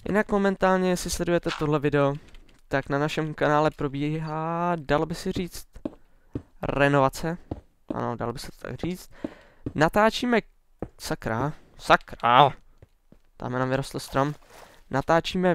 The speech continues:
posledních pět dní, každý den jedno video, nebo vydáváme, tak aby se to dalo říct.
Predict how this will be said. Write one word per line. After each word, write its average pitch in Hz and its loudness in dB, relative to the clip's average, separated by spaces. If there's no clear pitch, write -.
posledních 196 0
pět 160 2
dní, 143 -2
každý 147 -2
den 165 2
jedno 151 2
video, 135 4
nebo 123 0
vydáváme, 120 2
tak - -14
aby - -16
se - -16
to 147 -4
dalo 143 2
říct. 185 -8